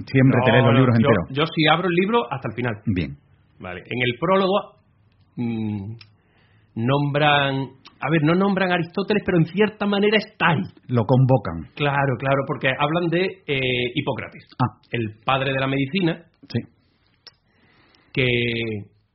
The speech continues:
Speaker 2: que habla de... de, eh, lo tengo aquí apuntado, eh, cómo, cómo explica él los tres aquí.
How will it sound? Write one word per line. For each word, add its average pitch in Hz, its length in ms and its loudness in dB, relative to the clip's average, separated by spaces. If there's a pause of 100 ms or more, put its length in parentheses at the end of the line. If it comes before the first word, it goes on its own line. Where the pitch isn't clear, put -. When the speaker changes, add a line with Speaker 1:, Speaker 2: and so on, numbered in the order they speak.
(260)
Speaker 2:
que 139 80 -4 (240)
habla 170 400 -2
de... 170 120 -4 (1160)
de, 120 140 -2 (260)
eh, 120 420 -4 (300)
lo 135 140 -6
tengo 170 140 -2
aquí 170 100 -2
apuntado, 117 560 -2
eh, 123 160 -10
cómo, 131 340 -6
cómo 135 300 -6
explica 131 380 -6
él 131 120 -2
los - 200 -6
tres 131 220 -6 (480)
aquí. 113 160 -10